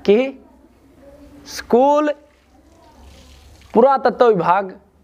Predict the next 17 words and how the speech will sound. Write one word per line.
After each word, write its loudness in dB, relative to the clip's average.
के 2
जो 0
संग्रहालय 0
हैं, -8
वहां 0
नहीं -4
हो -6
सकता। -14
ठीक 0
है, -6
अच्छी -2
बात -2
है, -20
लेकिन 0
ठीक -6
वहां -4
पे -6